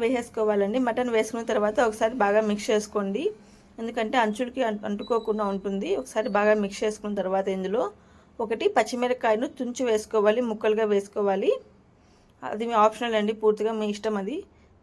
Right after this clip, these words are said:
వేసుకున్న తర్వాత ఇందులో కొద్దిగా పసుపు, అలాగే రుచికి తగినంత ఉప్పును కూడా యాడ్ చేసుకొని మరొకసారి బాగా మిక్స్ చేసుకుందాము. ఉప్పు, పసుపు వేసి వేయించుకుంటే పచ్చివాసన అనేది తొందరగా వెళ్ళిపోతుంది. So, ఇవన్నీ వేసుకొని బాగా కలుపుకుందాము. కలుపుకున్న తర్వాత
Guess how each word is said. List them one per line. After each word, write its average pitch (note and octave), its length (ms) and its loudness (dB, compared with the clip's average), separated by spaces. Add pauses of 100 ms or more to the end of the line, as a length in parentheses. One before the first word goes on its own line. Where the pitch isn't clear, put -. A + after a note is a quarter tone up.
వేసుకున్న A#3 360 -2
తర్వాత G#3 340 0
ఇందులో G#3 280 0
కొద్దిగా G3+ 280 0 (100)
పసుపు, G#3 380 -4 (520)
అలాగే G#3+ 300 4 (100)
రుచికి A3+ 340 -6
తగినంత G#3+ 420 -2 (140)
ఉప్పును A3+ 320 -4
కూడా A#3+ 200 0
యాడ్ G#3 200 2
చేసుకొని A3+ 460 -2
మరొకసారి A#3 500 -4
బాగా G3+ 260 2
మిక్స్ G3+ 240 -6
చేసుకుందాము. G#3 600 -4 (1160)
ఉప్పు, B3 180 -2 (100)
పసుపు B3+ 340 0
వేసి A#3 260 0
వేయించుకుంటే A3+ 680 -4
పచ్చివాసన A3 520 -2
అనేది A3 180 -4
తొందరగా G#3+ 400 0
వెళ్ళిపోతుంది. G#3 680 0 (560)
So, - 160 -6
ఇవన్నీ B3 340 0
వేసుకొని A3+ 340 0 (120)
బాగా A3+ 240 2
కలుపుకుందాము. G#3+ 640 -2 (100)
కలుపుకున్న A3 480 0
తర్వాత G#3 280 0